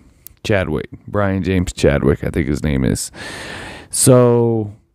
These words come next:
I do hear some similarities. You know, I don't know if you do, but I do. I hear some similarities in the voice.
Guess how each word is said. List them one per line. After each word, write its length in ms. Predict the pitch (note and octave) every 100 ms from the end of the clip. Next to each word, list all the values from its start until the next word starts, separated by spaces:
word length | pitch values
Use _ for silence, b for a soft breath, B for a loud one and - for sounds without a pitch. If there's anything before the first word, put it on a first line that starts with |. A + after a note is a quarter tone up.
| _ _ _ _
I 160 | C3 E3
do 220 | C#3 G3
hear 240 | A3+ C4 B3+
some 160 | A#3
similarities. 960 | - G#3 F#3+ F3 E3+ C#3+ - - - - _
You 140 | - A#2+
know, 180 | C3
I 120 | B2 C#3+
don't 160 | E3
know 120 | D#3+
if 120 | D#3 D3+
you 160 | E3
do, 280 | D3+ F#3+ F#3+
but 320 | C3+ A#2+ C#2+
I 140 | - C#3
do. 300 | C#3+ C3+ F2
I 160 | A#2
hear 180 | A#2+ D#3
some 180 | - C#3
similarities 920 | - C#3 C#3 C3 C#3 C#3+ C#3+ D3+ B2+
in 80 | C3+
the 100 | A#2+
voice. 540 | A2 A2 A#2+ B2 -